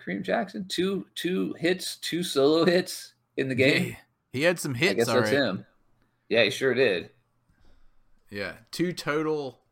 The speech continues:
Speaker 2: tackles and two solo tackles. And one illegal tackle. But guess what also, dude? Our dog, Logan Thomas, held on to that ball even though you decided you were gonna try to kill him.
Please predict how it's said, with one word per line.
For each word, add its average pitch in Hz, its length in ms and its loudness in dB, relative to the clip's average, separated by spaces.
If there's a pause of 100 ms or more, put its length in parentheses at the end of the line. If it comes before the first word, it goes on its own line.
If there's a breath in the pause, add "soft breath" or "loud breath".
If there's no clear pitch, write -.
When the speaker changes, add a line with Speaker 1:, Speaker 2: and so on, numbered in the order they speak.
(140)
Speaker 2:
tackles 117 720 -12 (580)
and 113 120 -16
two 123 180 -8
solo 110 420 -8
tackles. - 560 -20 (520)
And 143 280 -6
one 185 280 4
illegal 175 1080 4 (120)
tackle. 127 600 -4 (220 soft breath)
But 220 220 0
guess 240 280 4
what 240 220 6
also, 240 400 8
dude? 190 400 2 (1500)
Our 190 220 4
dog, 165 520 0 (140)
Logan 165 400 4
Thomas, 170 420 2
held 175 340 0
on 202 180 2
to 214 60 0
that 131 220 -2
ball 123 280 -4
even 147 220 -6
though 147 80 -4
you 143 200 -6
decided 135 600 -8
you 139 120 -6
were 135 80 -6
gonna 131 180 -8
try 139 180 -4
to 123 80 -6
kill 147 320 -8
him. 110 140 -12